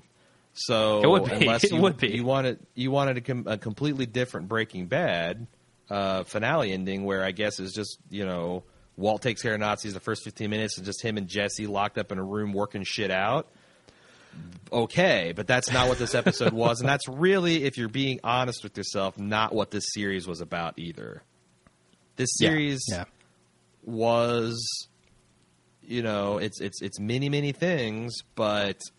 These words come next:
Speaker 1: ultra realistic, it's never been. The o-, if, if you think
Speaker 2: Mm-hmm.
Speaker 1: that, it's only because you're ignorant of the liberties Vince Gilligan has taken with reality. Like, you can't
Speaker 2: Oh,
Speaker 1: dissolve
Speaker 2: yeah.
Speaker 1: a human body in a bathtub with three gallons of acid.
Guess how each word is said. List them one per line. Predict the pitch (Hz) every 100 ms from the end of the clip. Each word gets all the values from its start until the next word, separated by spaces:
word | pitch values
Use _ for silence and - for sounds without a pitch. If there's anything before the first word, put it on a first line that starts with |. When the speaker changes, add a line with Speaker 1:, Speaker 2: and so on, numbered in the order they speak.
| _ _ _ _ _ _ 110
Speaker 1:
ultra | 131 147 165 151
realistic, | 135 147 147 170 190 117 110 104
it's | 104
never | 110 110 120 127
been. | 120 123 156 92 - - _ _ _
The | 120
o-, | 135
if, | 127 120
if | 123 143
you | 180
think | - 247 285
Speaker 2:
Mm-hmm. | 123
Speaker 1:
that, | 117
it's | 113 110
only | 160 156
because | 139 151 139 139 131 123 - _ -
you're | 127 -
ignorant | 170 185 160 113 101 113 -
of | 113 113 104 107
the | 107
liberties | 120 147 139 127 123 120 - _ 101
Vince | 117 131 -
Gilligan | 160 147 113 104
has | -
taken | 143 139 113
with | 110 -
reality. | 101 104 123 110 - 78 64 - _ _ _ -
Like, | 110 107
you | 135
can't | - 185 180
Speaker 2:
Oh, | 117
Speaker 1:
dissolve | 123 139 135
Speaker 2:
yeah. | 117
Speaker 1:
a |
human | 120 127 110
body | 110 113 113 110 107
in | 104
a |
bathtub | 90 110 117 - 98 95 95
with | 92 - _ -
three | 120
gallons | 107 104 104 104 98
of | 95
acid. | 95 95 - 65 64